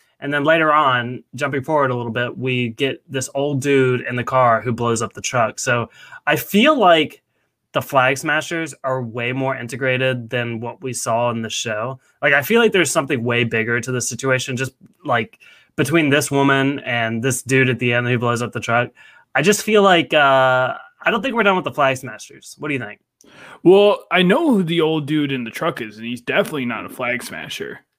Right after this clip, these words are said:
Speaker 2: Um,
Speaker 1: Okay, well, let's, uh, do you want to, let, let's tackle it now, 'cause I, I, I need to know this. I have no idea.
Speaker 2: Yeah, we met him already. He's Zemo's
Speaker 1: What?
Speaker 2: but-, he, he's Zemo's butler.
Speaker 1: <laughs>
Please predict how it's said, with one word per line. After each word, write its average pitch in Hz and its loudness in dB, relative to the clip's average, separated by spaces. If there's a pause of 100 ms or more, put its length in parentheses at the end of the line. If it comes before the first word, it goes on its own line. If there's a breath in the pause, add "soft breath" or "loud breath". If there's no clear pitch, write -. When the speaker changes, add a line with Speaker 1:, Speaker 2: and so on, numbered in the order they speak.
(600 loud breath)
Speaker 2:
Um, 151 6
Speaker 1:
Okay, 139 2
well, 147 -4
let's, 208 -6
uh, 170 6 (100)
do 135 2
you 170 8
want 185 6
to, 175 -6
let, 196 0
let's 233 2
tackle 262 2
it 226 2
now, 214 2
'cause 135 -6
I, 147 4
I, 160 0
I 170 2
need 208 0
to 170 0
know 160 0
this. 131 -8
I 135 0
have 170 -2
no 147 0
idea. 196 6
Speaker 2:
Yeah, 175 2 (260)
we 208 6
met 240 8
him 190 2
already. 110 -4
He's 170 0
Zemo's 202 6
Speaker 1:
What? 247 2
Speaker 2:
but-, - -8
he, 214 2
he's 202 4
Zemo's 226 6
butler. 180 0
Speaker 1:
<laughs> - -20